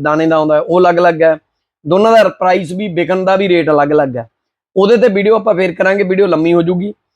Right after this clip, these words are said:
ਤਾਂ ਇੱਥੇ ਸਿਰਫ ਇਹੀ ਮਕਸਦ ਸੀ ਵੀ ਜਿਹੜੀਆਂ ਇਹ ਵੈਰਾਈਟੀਆਂ ਨੇ ਆਉਣ ਵਾਲੇ ਟਾਈਮ 'ਚ ਤੁਹਾਨੂੰ ਮਿਲਣਗੀਆਂ, ਔਰ ਮਿਕਸਿੰਗ, ਖਾਸ ਕਰ ਮਿਕਸਿੰਗ ਨੂੰ ਟੱਚ ਕੀਤਾ,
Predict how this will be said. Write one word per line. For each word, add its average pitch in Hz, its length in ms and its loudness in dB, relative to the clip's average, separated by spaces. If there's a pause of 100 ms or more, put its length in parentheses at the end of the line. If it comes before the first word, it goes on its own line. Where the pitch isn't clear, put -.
(240)
ਤਾਂ 214 120 0
ਇੱਥੇ 208 320 0
ਸਿਰਫ 220 280 -2
ਇਹੀ 208 160 4
ਮਕਸਦ 185 360 -2
ਸੀ 175 280 -2 (360)
ਵੀ 180 100 0
ਜਿਹੜੀਆਂ 196 340 2
ਇਹ 208 80 2
ਵੈਰਾਈਟੀਆਂ 160 500 2
ਨੇ 135 180 -2 (300)
ਆਉਣ 170 160 2
ਵਾਲੇ 185 200 2
ਟਾਈਮ 170 220 0
'ਚ 170 40 -2
ਤੁਹਾਨੂੰ 170 260 2
ਮਿਲਣਗੀਆਂ, 180 500 2 (380)
ਔਰ 185 120 2
ਮਿਕਸਿੰਗ, 202 540 0 (760)
ਖਾਸ 170 240 0
ਕਰ 208 140 0
ਮਿਕਸਿੰਗ 208 380 -2
ਨੂੰ 208 160 -2
ਟੱਚ 185 240 -4
ਕੀਤਾ, 170 280 -4